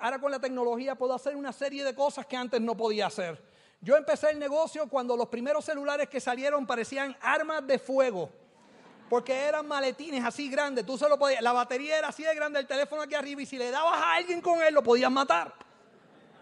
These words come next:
¿Ok? A que el teléfono se redujera a ser una computadora ambulante. Bien, estamos viviendo momentos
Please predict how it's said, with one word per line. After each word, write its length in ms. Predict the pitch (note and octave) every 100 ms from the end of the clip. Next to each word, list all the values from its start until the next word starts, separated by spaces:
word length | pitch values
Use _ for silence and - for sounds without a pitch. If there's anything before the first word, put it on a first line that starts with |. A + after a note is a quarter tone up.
| -
¿Ok? 120 | A3 A#3+ C#4+ -
A 160 | - C4
que 80 | C#4
el 140 | C#4
teléfono 500 | C#4 D4+ F#4+ D4+ D#4
se 160 | C#4+ D4
redujera 540 | C#4 C#4 B3+ C#4 D4+
a 20 |
ser 180 | C#4+ D4+
una 200 | D#4 D4+
computadora 720 | C#4+ C#4+ C4+ C4 C#4 D4+ D#4
ambulante. 640 | D4+ D4 D4+ D#4+ D#4 G3+ - - _ _ _ _ _ -
Bien, 460 | A3+ B3 C4+ A#3+ - _
estamos 320 | _ D#4+ F4 E4+ D4+ C4
viviendo 560 | D4 C4 C4+ E4 E4+ E4
momentos 760 | D4+ C4 C4 D#4+ F4 - E4